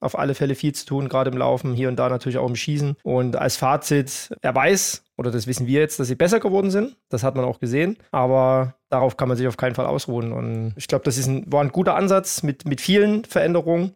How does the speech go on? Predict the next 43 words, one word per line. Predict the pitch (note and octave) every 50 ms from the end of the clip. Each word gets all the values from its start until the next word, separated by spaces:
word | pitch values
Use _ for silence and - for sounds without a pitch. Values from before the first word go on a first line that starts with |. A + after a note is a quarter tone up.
| _ -
und | - C#3+ C#3 C3+ B2+ - - -
ein | - C3+ -
Team, | - - F3 F#3 G3 F#3+ D#3
was | C#3 C3+ C3
sich | D#3 C3 -
verändert, | D#3 - D3 D#3 D#3 C#3 B2
was | C3+ B2+ A#2+
sich | B2 C3
in | C3 B2+
so | B2+ C3 B2+ B2+ B2 - - _ - - -
großen | - C#3 D3 C#3+ C#3+
Umfängen | C#3 C#3+ C3+ - D3 C3+ B2+
auch | A#2+ B2+
ändert. | - - C3 C3 B2+ B2 A#2+ -
Das | - A2+ -
muss | D3 C#3+ D3+
ich | D3+
natürlich | D3+ B2+ C#3 C#3+
auch | C3 -
erstmal | - - C3 A2+
finden, | - D#3 D#3+ E3+ - A#2+
ne, | B2 B2
und | C3 B2
einspielen. | - - A#2 - - - - B2 A2+ A2+
Und |
es | A2+ -
gab | - C3 B2+
so | - D3+ C#3
viele | - C#3+ C3+ B2+
Neuerungen, | B2+ C3+ C3+ C3+ A#2 A#2+ A#2 A#2 -
auch | B2 A#2 -
was | B2+ A#2 - - -
das | C#3 B2+ -
Wachsthema | C#3 C3 C3 - - - C3 B2 A#2 -
anbelangt. | - A#2 A#2 A2+ A#2 A2+ A2+ A2 G#2+
Und | A2 - A2+ A2+ A2+ - - - G2+
ich | - -
glaub, | - C3+ C3+ C3 -
da | C3 A2+
haben | B2 B2+
sie | B2
trotzdem | B2 - C3+ C3 - - - C#3 B2+ B2+
insgesamt | - F3 G3+ G#3+ - - F#3 D3 C#3 C3+ C3+ C#3 C#3+ C#3+